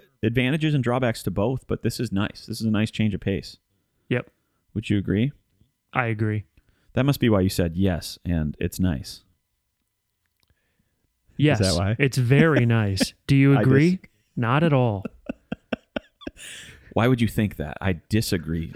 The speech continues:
Speaker 1: adamantly. <laughs> I, this time of day too, by the way, <laughs> I, m-, my office in my home here has a window that's low to the ground, and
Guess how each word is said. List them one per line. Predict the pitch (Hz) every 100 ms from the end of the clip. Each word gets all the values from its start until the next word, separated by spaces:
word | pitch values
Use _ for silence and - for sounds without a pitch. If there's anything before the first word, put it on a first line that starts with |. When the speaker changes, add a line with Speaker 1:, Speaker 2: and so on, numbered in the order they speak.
| -
Speaker 1:
adamantly. | 101 113 87 78 - 78 - - _ - _ - _ -
<laughs> | - - 190 - -
I, | 165 131 131 175 175 175 170 139 - 117 117 131 127 127 - - _ _ _ _ _ _ _ _
this | 107 104 143
time | - 143 143
of | 107
day | 90 104
too, | - 98 107
by | 117
the | 127
way, | 135 131 - - _ - - -
<laughs> | - _ _ _ _ -
I, | 110 107 104 98 - _ _ _ _ _ _ _ -
m-, | 113 -
my | 107 98
office | 101 110 - 98 - - 104
in | 95
my | 92 87 -
home | 110 104 101
here | 87
has | 95 95 95
a |
window | 90 101 101 90
that's | 80 -
low | 95 95 113
to | - 127
the | 113
ground, | 85 78 87 90 _ _ _ -
and | 87